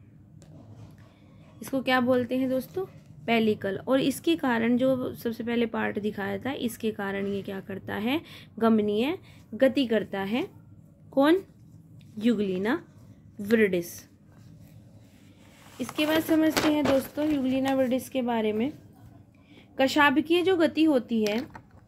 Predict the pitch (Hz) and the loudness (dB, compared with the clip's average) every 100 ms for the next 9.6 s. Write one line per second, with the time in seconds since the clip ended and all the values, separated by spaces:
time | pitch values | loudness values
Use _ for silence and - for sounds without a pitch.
0 | 240 214 226 214 226 - - - - - | -8 -6 -2 -2 -2 -6 -18 -20 -16 -2
1 | 247 262 247 302 311 311 311 311 320 285 | 2 4 4 4 2 2 2 2 2 2
2 | 277 269 247 214 196 190 196 190 208 254 | 2 2 0 2 0 0 -2 -4 -4 -4
3 | - _ - - - - - - _ - | -6 _ -20 -20 -20 -20 -20 -20 _ -20
4 | - - - - _ _ - 214 233 254 | -20 -20 -20 -20 _ _ -10 0 2 4
5 | 269 269 277 285 294 294 339 330 294 294 | 6 6 4 4 2 2 2 2 0 0
6 | 277 247 202 185 196 185 175 160 170 - | 0 0 0 -4 -8 -8 -8 -10 -16 -18
7 | - - - - - 262 285 311 330 320 | -20 -20 -20 -14 -2 2 4 6 6 4
8 | 339 320 320 330 320 330 277 294 330 330 | 2 2 2 2 4 2 2 0 -2 0
9 | 294 294 285 294 339 | 0 0 2 2 0